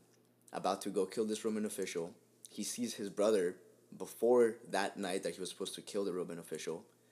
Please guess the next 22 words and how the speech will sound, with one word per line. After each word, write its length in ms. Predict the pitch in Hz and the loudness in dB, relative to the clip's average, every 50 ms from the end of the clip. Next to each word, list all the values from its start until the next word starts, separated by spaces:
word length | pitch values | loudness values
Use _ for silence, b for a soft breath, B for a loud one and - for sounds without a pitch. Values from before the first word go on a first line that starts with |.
| b b b b b b b | b b b b b b b
His 160 | - 87 85 | -6 -6 -2
brother's 320 | - 98 98 104 113 107 | 2 2 4 4 4 2
telling 240 | - - 110 107 104 | 0 0 0 0 0
him 80 | 107 98 | -2 -6
to 120 | - - 92 | -6 -6 -4
not 220 | 87 85 85 82 | -4 -4 -4 -4
do 140 | 87 87 87 - | -4 -6 -4 -2
it. 220 | 85 90 - - - _ _ _ _ _ _ _ _ _ _ _ _ - | -2 -4 -4 -6 -12 _ _ _ _ _ _ _ _ _ _ _ _ -2
Next 220 | 104 110 110 - | 0 0 0 0
thing 160 | - 117 107 95 | -2 -4 -4 -4
he 80 | 101 | -4
knows, 600 | 95 101 107 113 110 101 95 95 95 - - - - _ _ _ _ _ _ _ _ _ - | -4 -2 0 2 2 0 0 -2 -4 -8 -12 -14 -16 _ _ _ _ _ _ _ _ _ -10
as 120 | - 95 | -8 -6
Simon's 360 | - - 113 107 107 104 101 95 | -4 -2 0 0 0 0 0 -2
about 260 | 87 78 95 95 92 | 0 0 0 -2 -2
to 80 | - 92 | -4 -4
go 220 | 87 104 98 101 | -2 0 0 0
and 80 | 98 92 | 0 -2
attack 400 | 85 - - - 101 107 - - | -4 -8 -8 -8 -8 -8 -8 -6
the 80 | 95 | -4
Roman 240 | 90 95 92 92 87 | -4 -2 -2 -4 -6
official, 520 | 85 - - 117 113 - 104 95 90 92 | -6 -2 -2 -2 0 0 -2 -2 -2 -4